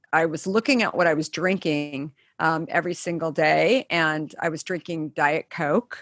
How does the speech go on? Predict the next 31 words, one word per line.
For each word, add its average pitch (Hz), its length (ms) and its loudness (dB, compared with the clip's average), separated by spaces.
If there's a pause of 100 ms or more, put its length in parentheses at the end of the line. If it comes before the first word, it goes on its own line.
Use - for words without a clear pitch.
um, 160 300 2
which 160 180 -4
I'm 160 180 0
sure 208 300 4
you're 185 220 4
familiar 151 500 -4
with, 151 280 -2 (460)
um, 160 340 2
and 175 140 -2
drinking 185 360 -2
a 160 60 -2
lot 160 300 2
of 151 80 0
it 160 180 2
and 165 100 -2
never 170 240 2
really 160 220 0
thought 160 280 0
that - 100 -20
there 156 100 -2
was 151 140 -6
anything 156 320 -4
wrong 160 320 0
with 156 180 -4
it. 156 240 -2 (300)
I 185 80 2
had 180 180 0
been 180 240 0
focusing 185 640 0
on 160 140 2
the 156 60 -2